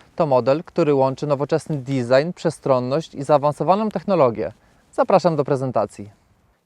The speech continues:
Już na pierwszy rzut oka Santa Fe robi wrażenie. Nowoczesny, muskularny wygląd, charakterystyczny grill i światła led w kształcie litery H nadają mu wyjątkowy styl.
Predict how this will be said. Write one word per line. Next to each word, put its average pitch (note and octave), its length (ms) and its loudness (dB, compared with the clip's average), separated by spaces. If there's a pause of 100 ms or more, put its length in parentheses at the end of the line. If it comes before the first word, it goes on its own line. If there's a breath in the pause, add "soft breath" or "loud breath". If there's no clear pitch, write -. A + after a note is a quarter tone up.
(400)
Już C#3 180 -6
na C#3+ 120 -4
pierwszy G#3 400 -4
rzut C#3+ 180 -4
oka A#2 320 2
Santa A#2 320 -2
Fe A#2 340 2
robi C3 200 -2
wrażenie. G#2+ 540 -6 (560)
Nowoczesny, A#2 800 -6 (100)
muskularny B2 680 -2
wygląd, A2 540 -4 (240)
charakterystyczny B2 840 -8
grill C#3 300 -8
i A#2 80 -12
światła B2+ 420 -2
led A2 240 0
w - 80 -20
kształcie C3 420 -8
litery A#2 360 -2
H A#2 300 -2 (500 soft breath)
nadają E3 300 0
mu E3 100 -10
wyjątkowy D3 540 -6
styl. - 360 -8